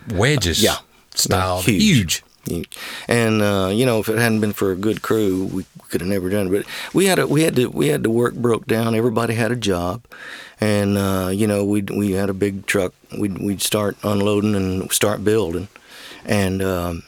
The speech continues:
Speaker 2: you know, we had, we, it was in our contract that we'd have three and a half hours ad-, advance to the stage.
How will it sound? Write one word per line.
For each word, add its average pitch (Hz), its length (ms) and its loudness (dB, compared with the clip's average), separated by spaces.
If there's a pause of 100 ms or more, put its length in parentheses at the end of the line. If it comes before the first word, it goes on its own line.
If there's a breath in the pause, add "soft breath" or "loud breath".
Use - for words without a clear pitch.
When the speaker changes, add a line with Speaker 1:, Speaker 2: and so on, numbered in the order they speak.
(140)
Speaker 2:
you 110 100 2
know, 104 260 0
we 113 140 2
had, 117 160 2
we, 101 300 2
it - 80 -4
was 101 120 0
in 110 80 4
our 110 80 2
contract 98 680 -2
that 90 80 0
we'd 98 140 0
have 98 180 0
three 107 180 0
and 98 100 2
a - 20 2
half 98 220 0
hours 95 520 -2 (260)
ad-, 92 140 -2 (540)
advance 95 480 -2
to - 140 -6
the 80 80 -4
stage. 78 520 -2